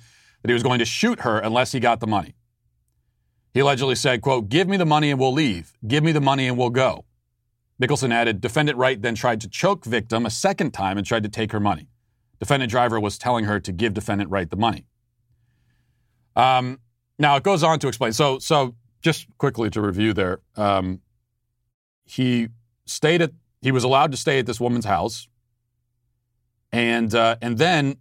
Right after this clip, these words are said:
he knew the next day they were going to get rent money to pay their rent, and his decision was to pull a gun and rob them and to choke her in the process. And then also reaching his hand into her bra,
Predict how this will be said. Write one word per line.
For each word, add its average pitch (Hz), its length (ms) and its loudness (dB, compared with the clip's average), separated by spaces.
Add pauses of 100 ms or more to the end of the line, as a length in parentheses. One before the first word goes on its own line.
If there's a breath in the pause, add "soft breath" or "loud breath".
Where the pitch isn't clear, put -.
(120)
he 131 160 -2
knew 147 160 4
the 139 80 0
next - 220 -2
day 127 160 2
they 117 80 2
were 113 80 0
going 127 240 2
to 117 40 -2
get 107 220 -4
rent 139 320 0
money 107 440 -6 (1160)
to - 80 -12
pay 151 220 0
their 113 160 2
rent, 117 560 -2 (1400)
and 123 280 2
his 143 240 0
decision 131 480 0
was 120 180 0
to - 80 -10
pull 127 180 0
a 113 60 0
gun 117 720 0
and 104 400 -2
rob 151 340 2
them 92 340 -6
and 107 220 -2
to 113 60 -6
choke 143 360 0
her 123 100 0
in 110 60 0
the 107 80 -2
process. 80 560 -4 (920)
And 135 80 -2
then 139 60 2
also 147 260 2
reaching 127 360 0
his 123 100 -4
hand 127 300 -2
into 107 140 -2
her 101 100 0
bra, 123 420 4